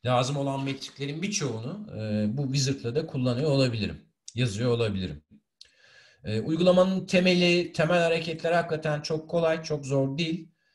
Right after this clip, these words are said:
E, Power B I dot com'daki guided learning'e mutlaka bakın. E, giriş yapmak için öğrenmeniz gereken şeylerin tamamı orada, e, İngilizce'de olsa çok detaylı bir şekilde var. E, özellikle S Q L profili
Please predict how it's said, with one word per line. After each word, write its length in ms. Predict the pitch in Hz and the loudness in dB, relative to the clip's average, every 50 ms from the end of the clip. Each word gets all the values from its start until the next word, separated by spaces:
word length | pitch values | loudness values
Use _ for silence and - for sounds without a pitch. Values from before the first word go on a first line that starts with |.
| _ _ _ | _ _ _
E, 240 | 110 120 123 123 120 | -2 0 0 0 4
Power 420 | - 156 156 156 156 160 156 160 | 4 6 6 6 6 6 4 6
B 40 | 156 | 6
I 40 | 156 | 6
dot 240 | 160 156 156 - - | 4 2 2 0 -2
com'daki 400 | 156 151 156 151 151 151 143 131 | -2 -2 -2 -2 -4 -6 -4 0
guided 400 | 147 143 139 143 143 139 - 139 | 2 2 2 0 -2 -4 -4 -4
learning'e 360 | 143 143 147 143 139 151 143 | -4 -2 -4 -6 -4 -4 -4
mutlaka 600 | 143 175 202 208 175 147 135 - 131 120 120 113 | -4 -4 -4 -2 -2 -2 -2 0 -2 -2 0 -2
bakın. 480 | 117 107 - - 123 127 - 92 92 - - | -4 -6 -6 -8 -10 -10 -10 -14 -14 -10 -8
E, 340 | 101 104 104 107 104 98 98 | -6 -6 -4 -4 -4 -4 -6
giriş 480 | 95 95 101 104 127 160 190 - - - | -8 -8 -4 -4 -2 0 0 0 0 0
yapmak 380 | 156 143 - - - 135 139 | 0 -2 -2 -4 -8 -8 -8
için 520 | - - - - - 139 135 127 127 131 127 - | -10 -12 -12 -8 -6 -6 -6 -6 -8 -12 -8 -4
öğrenmeniz 720 | 123 127 127 127 127 123 123 123 127 127 127 127 120 117 | -2 -2 -2 -2 -2 -4 -6 -6 -8 -8 -8 -10 -10 -10
gereken 400 | 120 120 120 120 - 127 117 120 | -10 -10 -10 -10 -10 -14 -14 -12
şeylerin 420 | - - 113 107 107 113 113 117 | -12 -12 -12 -10 -10 -10 -10 -10
tamamı 500 | - - 127 175 202 185 160 143 131 113 | -12 -10 -6 -2 -2 -2 0 -2 -4 -4
orada, 500 | 98 113 120 113 104 117 107 110 110 - _ _ _ _ _ _ _ _ | -4 -4 -4 -4 -2 -4 -4 -4 -4 -10 _ _ _ _ _ _ _ _
e, 120 | - 98 98 | -14 -14 -12
İngilizce'de 560 | - 156 165 160 160 151 135 135 139 135 135 | -10 -6 -4 -2 0 0 0 0 -2 0 0
olsa 300 | 123 123 117 - - 113 | -4 -4 -6 -8 -12 -12
çok 240 | - - 117 - _ | -12 -12 -16 -14 _
detaylı 440 | 113 107 - 117 110 110 107 104 107 | -16 -12 -6 -4 -4 -4 -4 -4 -6
bir 40 | |
şekilde 540 | 107 - 104 98 - - 104 98 92 98 120 | -6 -8 -10 -12 -16 -14 -14 -10 -10 -6 -2
var. 300 | 165 180 185 180 - - _ _ _ _ _ _ _ _ _ _ _ _ _ _ - | 0 0 0 0 -4 -14 _ _ _ _ _ _ _ _ _ _ _ _ _ _ -10
E, 400 | 113 113 110 107 107 104 104 104 107 107 107 - _ _ _ _ _ _ _ _ _ _ _ _ _ _ _ _ _ _ _ _ _ _ _ _ _ _ _ _ _ _ _ _ _ _ _ _ | -8 -6 -4 -2 -2 -2 -2 -2 -4 -6 -10 -14 _ _ _ _ _ _ _ _ _ _ _ _ _ _ _ _ _ _ _ _ _ _ _ _ _ _ _ _ _ _ _ _ _ _ _ _
özellikle 420 | 135 135 143 165 160 160 156 127 131 | -2 0 0 0 0 0 0 -2 -2
S 100 | - - | -2 0
Q 80 | - | 0
L 120 | 147 147 143 | 0 0 -2
profili 680 | - 147 135 139 - 139 139 143 143 143 - - _ | -4 -6 -6 -6 -6 -4 -4 -4 -4 -6 -8 -14 _